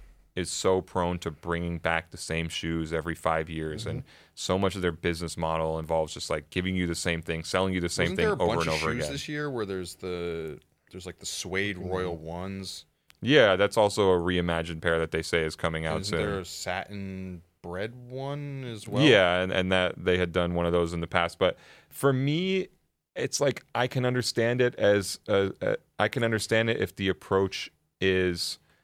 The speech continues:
Speaker 1: "Hey, we've done this shoe so many times, let's imagine it in a different way."
Speaker 3: I get that.
Speaker 1: But I prefer the reimagined Jordan retros that are more subtle with their changes. The Jordan ones, the
Speaker 3: Mm-hmm.
Speaker 1: Jordan threes, where it's the faux
Speaker 3: This is
Speaker 1: aging
Speaker 3: almost,
Speaker 1: thing.
Speaker 3: this is almost a different shoe.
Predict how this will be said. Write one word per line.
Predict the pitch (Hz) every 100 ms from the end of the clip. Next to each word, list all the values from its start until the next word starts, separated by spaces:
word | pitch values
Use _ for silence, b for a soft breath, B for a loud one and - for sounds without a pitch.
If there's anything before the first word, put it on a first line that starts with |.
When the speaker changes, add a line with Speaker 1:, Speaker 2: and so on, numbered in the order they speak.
| b b -
Speaker 1:
"Hey, | 120 117
we've | 107 92 92
done | 101 101
this | 95
shoe | - 101
so | 92 101
many | 92 92
times, | 85 87 87 87
let's | 90 87 -
imagine | 90 82 80 85 87 90
it | 87
in | 90
a | 85
different | 80 90 - -
way." | 82 87 120
Speaker 3:
I | 190
get | 208
that. | - 92 113 _ -
Speaker 1:
But | 131 -
I | 120 139
prefer | 160 165 - 135 127
the | 110
reimagined | 107 110 101 98 95 95
Jordan | 90 95 92
retros | 90 87 - 92 82
that | 87 85
are | 87 87
more | 120 131
subtle | 110 117 98 90
with | 85
their | 82
changes. | - 78 76 76
The | 82
Jordan | 73 85 87 98 104
ones, | 139 135 110 92
the | 110
Speaker 3:
Mm-hmm. | 110
Speaker 1:
Jordan | 95 90 90
threes, | 87 123 120 92
where | 90
it's | 87 -
the | 85
faux | - 101 101
Speaker 3:
This | 107 107
is | 98
Speaker 1:
aging | 202
Speaker 3:
almost, | 98 82
Speaker 1:
thing. | 78
Speaker 3:
this |
is | 160
almost | 208 208
a | 160
different | 92 90 82
shoe. | - - 71